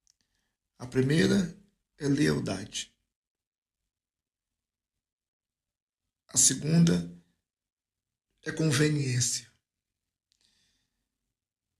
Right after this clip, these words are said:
E, para muitos, essas duas ideias não convergem, não andam juntas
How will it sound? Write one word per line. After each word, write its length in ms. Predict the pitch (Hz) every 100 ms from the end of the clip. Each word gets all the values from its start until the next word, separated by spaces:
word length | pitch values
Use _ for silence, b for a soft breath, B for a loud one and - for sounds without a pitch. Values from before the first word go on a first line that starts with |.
| _
E, 480 | - 247 262 254 214
para 160 | - 160
muitos, 1000 | 170 190 214 - 135 110 - - - _
essas 480 | 156 139 - 127 127
duas 380 | - 165 175 139
ideias 1200 | 131 120 143 156 135 101 - - - - - - _ _ _ _ _ _ _ _
não 160 | - 151 190 220 - -
convergem, 840 | 196 147 143 127 - - - - - - _ - - - _ _ _ _ _ _
não 420 | - 139 156 180 196 - -
andam 360 | 151 160 156
juntas 800 | 131 127 143 127 78 - - -